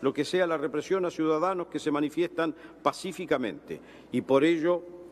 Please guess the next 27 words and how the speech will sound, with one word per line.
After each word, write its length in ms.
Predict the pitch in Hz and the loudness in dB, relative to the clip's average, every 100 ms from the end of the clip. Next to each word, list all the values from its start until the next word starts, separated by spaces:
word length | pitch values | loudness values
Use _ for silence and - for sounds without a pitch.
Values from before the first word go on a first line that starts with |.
| - - | -8 4
no 220 | 143 165 | 4 6
podemos 460 | 165 170 147 117 - | 2 2 0 -2 -4
sino 240 | 127 139 | 0 0
lamentar 580 | 135 127 123 131 151 - | 0 -2 -4 -2 -4 -4
profundamente 840 | 127 139 131 127 160 165 165 160 - - | -8 -2 0 2 0 0 -4 -6 -10 -4
el 100 | 113 | 0
elevado 520 | 117 127 139 151 147 | 2 2 2 0 0
número 420 | 143 156 139 127 | 0 0 0 -2
de 100 | 113 | -2
muertes, 560 | 117 151 147 - 156 - - | 0 -2 -2 -6 -8 -8 -6
en 100 | 117 | -2
especial 440 | 117 131 117 147 135 | -2 -2 2 2 0
de 80 | 123 | 0
jóvenes 500 | 156 147 147 139 - - - | 2 2 0 -4 -10 -20 -2
que 80 | 135 | 2
enlutan 600 | 123 127 147 - 131 117 - | 2 2 2 0 -2 -6 -6
a 140 | - 127 | -2 0
ese 240 | 127 131 | 0 -4
país. 480 | - 104 90 - - - - - - | -2 -2 -2 -8 -18 -20 -20 -12 -2
Nuestro 320 | 117 117 120 | 0 2 2
afecto 760 | 113 180 180 175 - 170 156 - | 4 4 2 0 -4 0 0 0
y 100 | 135 | 0
nuestro 400 | 135 127 - 135 | 0 0 0 0
respeto 720 | 120 120 - 185 - 170 156 - - | 0 -2 2 2 2 0 0 -4 -2
por 100 | 139 | 2
los 140 | 135 135 | 2 2
familiares 680 | 147 151 147 185 180 170 | 2 2 2 0 0 -4